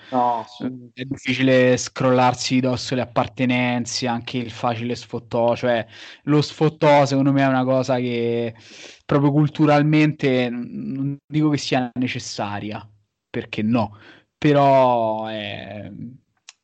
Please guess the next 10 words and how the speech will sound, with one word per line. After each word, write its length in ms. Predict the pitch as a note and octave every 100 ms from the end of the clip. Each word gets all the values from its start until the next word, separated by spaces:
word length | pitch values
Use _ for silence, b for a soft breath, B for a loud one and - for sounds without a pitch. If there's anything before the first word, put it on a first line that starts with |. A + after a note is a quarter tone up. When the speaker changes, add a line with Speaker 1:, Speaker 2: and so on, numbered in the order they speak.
| _
Speaker 2:
cioè, 200 | - A2
è 40 | A#2
genetica 720 | A2+ C#3 C3 C3 B2+ B2 B2
proprio, 680 | B2 A#2+ A#2 A#2+ A#2 A2+ A2+
è 60 | A2+
insita 840 | B2+ C3 B2+ - - B2+ A#2+ A2+ A#2
in 340 | A2+ A2+ B2
chiunque 560 | - - D3+ D3+ - C#3+
si 160 | C3
rispecchi 920 | C3 B2+ - D3 C#3 - C#3+ C3+ C3